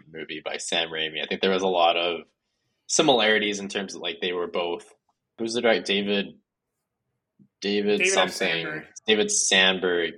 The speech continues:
Speaker 1: directed this, and he used to be a horror movie director as well.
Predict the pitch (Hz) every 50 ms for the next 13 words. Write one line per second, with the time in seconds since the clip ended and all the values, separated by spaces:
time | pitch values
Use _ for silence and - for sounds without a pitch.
0 | - - _ _ _ - - 98 92 87 87 - - 90 82 80 82 80 - 95
1 | 90 101 95 95 95 92 - - 101 82 85 87 87 - - 90 87 85 82 82
2 | 82 82 82 82 82 85 82 85 82 80 80 - - - 78 69 - - 82 82
3 | 78 78 76 73 - -